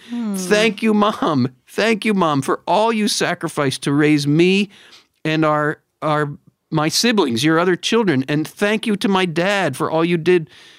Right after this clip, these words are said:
Speaker 2: to provide, to enable my mom to stay home, which ma-, had a lasting,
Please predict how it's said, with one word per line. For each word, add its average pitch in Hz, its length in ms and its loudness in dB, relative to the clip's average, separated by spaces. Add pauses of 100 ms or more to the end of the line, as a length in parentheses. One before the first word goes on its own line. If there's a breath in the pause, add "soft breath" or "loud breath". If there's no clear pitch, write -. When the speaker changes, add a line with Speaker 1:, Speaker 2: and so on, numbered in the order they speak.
(180 loud breath)
Speaker 2:
to - 120 -2
provide, 185 640 -2
to 175 140 0
enable 170 320 2
my 160 180 0
mom 170 400 0
to 160 100 -8
stay 180 320 0
home, 175 540 2 (520 soft breath)
which 170 280 0
ma-, 185 220 2
had 185 200 -2
a 175 200 0
lasting, 175 800 0